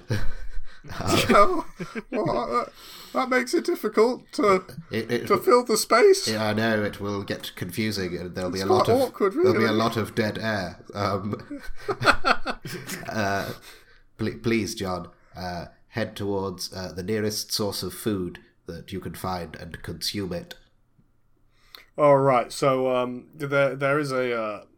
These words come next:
Speaker 2: the, the small girl next to you has a, uh, has a, a bag of, uh, of Roundtree's fruit pastils in the, uh, in the seat in front of her.
Speaker 1: Eat them, John.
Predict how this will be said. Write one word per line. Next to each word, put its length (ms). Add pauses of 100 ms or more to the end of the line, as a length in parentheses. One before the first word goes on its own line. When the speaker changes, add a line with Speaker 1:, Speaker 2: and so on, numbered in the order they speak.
(120)
Speaker 2:
the, 200
the 140
small 280
girl 240
next 340
to 80
you 240
has 260
a, 220
uh, 200 (100)
has 100
a, 60 (340)
a 280
bag 340
of, 200
uh, 300 (120)
of 280
Roundtree's 640
fruit 300
pastils 680
in 180
the, 260
uh, 140 (420)
in 140
the 220
seat 340
in 80
front 220
of 80
her. 160 (120)
Speaker 1:
Eat 200
them, 160
John. 400